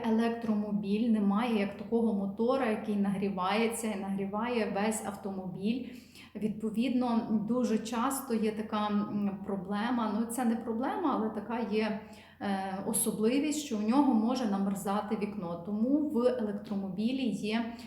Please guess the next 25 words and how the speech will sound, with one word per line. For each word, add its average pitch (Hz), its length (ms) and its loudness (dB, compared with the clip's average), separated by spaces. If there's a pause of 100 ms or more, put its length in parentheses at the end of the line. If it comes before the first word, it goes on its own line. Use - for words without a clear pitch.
(260)
е, 196 340 -4
вікна 247 460 4
з 220 320 2
підігрівом. 208 1000 0
Включається, 214 760 -2 (240)
заходиш 202 460 -4
в 226 40 -2
меню, 285 240 0
включаєш 233 560 -4
на 220 100 0
кнопочку 285 560 -2
підігрів, 208 640 0 (380)
там 220 180 2
є 214 80 0
така 214 280 -2
сіточка, 277 640 -4
вона 214 400 2
підігріває, 208 800 2 (520)
е, 190 420 -2
вікна, 262 440 2
і 240 380 0
так 220 200 -4
само 240 360 2
є 226 180 2
підігрів, 208 640 -2